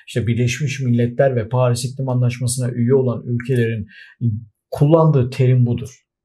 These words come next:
Çök, kapan, tutun. Türkiye'ye ait bir terim değildir bu. Yani Türkiye'de afad'ın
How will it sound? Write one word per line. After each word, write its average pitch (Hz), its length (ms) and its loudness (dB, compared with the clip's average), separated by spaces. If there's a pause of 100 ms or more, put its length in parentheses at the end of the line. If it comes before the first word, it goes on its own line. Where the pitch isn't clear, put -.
(140)
Çök, 175 300 0
kapan, 127 380 2
tutun. 95 320 -8
Türkiye'ye 151 340 0
ait 127 200 2
bir 123 100 -8
terim 123 260 4
değildir 104 360 -4
bu. - 140 -18 (280)
Yani 120 280 4
Türkiye'de 170 500 4
afad'ın 180 680 2